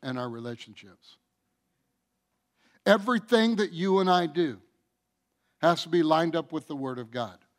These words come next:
We cannot allow society to rule us and to make, uh, their words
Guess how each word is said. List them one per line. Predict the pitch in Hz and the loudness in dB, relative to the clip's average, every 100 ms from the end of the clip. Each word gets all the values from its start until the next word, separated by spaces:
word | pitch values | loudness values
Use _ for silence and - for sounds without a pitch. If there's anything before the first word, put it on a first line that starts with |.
| _ _ _ | _ _ _
We | 139 190 | -2 0
cannot | 226 - 208 185 190 208 247 - | 0 0 0 4 6 8 6 2
allow | 202 226 214 196 160 156 | 0 4 6 6 6 2
society | - 185 143 - 208 214 170 143 131 127 135 127 _ _ _ - | -4 -8 -8 0 4 6 4 2 -2 -4 -6 -10 _ _ _ 0
to | 175 | 2
rule | 156 196 233 170 | 2 2 2 2
us | 135 131 - - | 2 -4 -8 0
and | 165 160 | 0 2
to | 165 | 0
make, | 165 185 190 190 - _ _ _ _ _ | 0 2 2 0 -12 _ _ _ _ _
uh, | 156 156 147 120 | 2 4 2 2
their | 180 233 226 | 4 6 4
words | 151 135 127 123 131 - - | 0 -4 -6 -10 -14 -16 -16